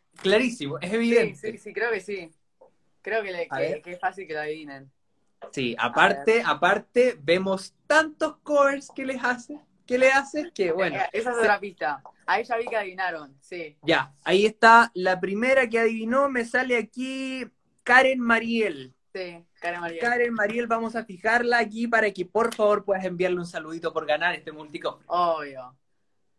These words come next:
Speaker 2: Bueno, Karen Mariel, adivinaste,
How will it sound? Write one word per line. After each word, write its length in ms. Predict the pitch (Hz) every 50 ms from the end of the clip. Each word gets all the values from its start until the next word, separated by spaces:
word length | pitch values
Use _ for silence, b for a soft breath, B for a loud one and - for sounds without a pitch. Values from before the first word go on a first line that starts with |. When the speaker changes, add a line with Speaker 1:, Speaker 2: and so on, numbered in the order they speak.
| _ _ _
Speaker 2:
Bueno, 260 | 196 226 233 220 208 208
Karen 220 | 226 233 240 226
Mariel, 360 | 214 208 208 214 233 233 240 240 233 _ -
adivinaste, 920 | 165 175 180 180 185 196 208 240 247 240 226 - - 226 226 233 240 233